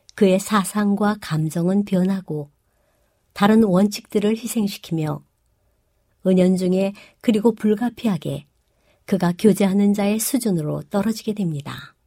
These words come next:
마치 시냇물이 흐를 때 통과하는 곳의 토질 성분을 항상 받아들이는 것과 같이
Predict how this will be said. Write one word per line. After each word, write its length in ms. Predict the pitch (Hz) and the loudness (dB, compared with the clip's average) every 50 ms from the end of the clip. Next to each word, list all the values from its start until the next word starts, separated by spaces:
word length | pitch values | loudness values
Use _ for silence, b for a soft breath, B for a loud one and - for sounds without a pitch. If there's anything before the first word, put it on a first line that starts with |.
| _ _ _ _ _ _ _ _ _ _ _ _ _ _ _ _ _ _ _ _ _ _ _ _ _ _ _ _ _ _ _ _ _ _ _ | _ _ _ _ _ _ _ _ _ _ _ _ _ _ _ _ _ _ _ _ _ _ _ _ _ _ _ _ _ _ _ _ _ _ _
마치 440 | 190 180 190 190 - - - 247 | 0 0 0 0 -2 -2 -2 -2
시냇물이 720 | 247 - - 277 269 262 269 254 247 233 226 208 226 226 220 | -2 0 2 2 4 4 4 4 4 2 2 2 2 2 2
흐를 340 | 220 220 - 240 - 208 196 196 | 2 0 -2 -2 -2 -2 -2 -2
때 220 | - 190 190 185 185 | 0 0 0 0 0
통과하는 540 | - - 254 240 226 226 226 214 214 214 202 | -4 -2 -2 -2 0 0 0 0 0 0 0
곳의 320 | 196 196 196 - 214 214 208 | 0 -2 -2 -2 -4 -4 -4
토질 380 | - - 254 - - 233 233 | -6 -8 -6 -4 -2 -4 -2
성분을 580 | - - 196 180 175 175 165 160 160 170 170 170 - _ _ _ _ _ _ _ _ _ _ | -2 -2 -2 -2 -2 0 0 0 0 0 -2 -4 -8 _ _ _ _ _ _ _ _ _ _
항상 640 | - - 247 247 247 240 - 226 226 220 202 202 - | -6 -2 0 0 2 2 2 0 0 0 -2 -6 -8
받아들이는 640 | - - 196 - 180 185 202 202 202 214 208 208 | -6 -4 -2 -2 -2 0 2 2 2 2 2 0
것과 280 | 196 180 170 - - 135 | 0 -2 -4 -6 -8 -8
같이 520 | - 147 143 - - - - 143 143 - | -8 -10 -10 -10 -10 -8 -8 -8 -8 -12